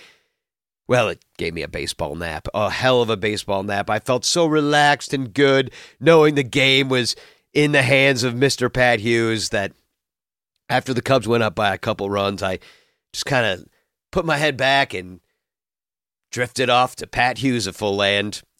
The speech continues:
And it was, it was Hughesiful. It was beautiful Hughesiful. I, uh, no, it was, I'm actually feeling a little under the weather, truth be told, so that's probably what resulted in the nap. But, uh, what a, what a game. The Cubs ended up winning this one six to one.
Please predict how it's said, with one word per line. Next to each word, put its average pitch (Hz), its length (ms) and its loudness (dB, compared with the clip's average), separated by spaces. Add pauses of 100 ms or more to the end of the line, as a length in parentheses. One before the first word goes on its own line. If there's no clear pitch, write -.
(140)
And 127 240 2
it 143 120 2
was, 151 340 0
it 175 100 2
was 208 180 0
Hughesiful. 123 600 -4 (220)
It 170 80 -2
was 165 180 4
beautiful 196 520 0
Hughesiful. 107 580 -4 (760)
I, 139 260 6
uh, 127 240 6 (420)
no, 127 160 4
it 143 100 6
was, 156 280 4
I'm 156 220 2
actually 107 260 0
feeling 71 260 -8
a 78 40 -8
little 82 300 -6
under 90 160 -4
the 92 80 -4
weather, 101 400 2
truth 135 300 -2
be 117 140 -2
told, 110 360 0
so 110 80 -2
that's 101 180 2
probably 98 260 -2
what 98 180 -4
resulted 101 460 -2
in 107 100 0
the 110 80 -2
nap. 117 280 2 (960)
But, 147 300 4
uh, 117 220 0
what 233 160 6
a, 170 180 4
what 156 180 6
a 202 40 6
game. 131 320 2
The 127 60 -2
Cubs 180 280 4
ended 165 220 4
up 120 160 0
winning 156 320 4
this 131 260 0
one 120 460 0 (160)
six - 340 0
to 151 100 0
one. 92 460 -4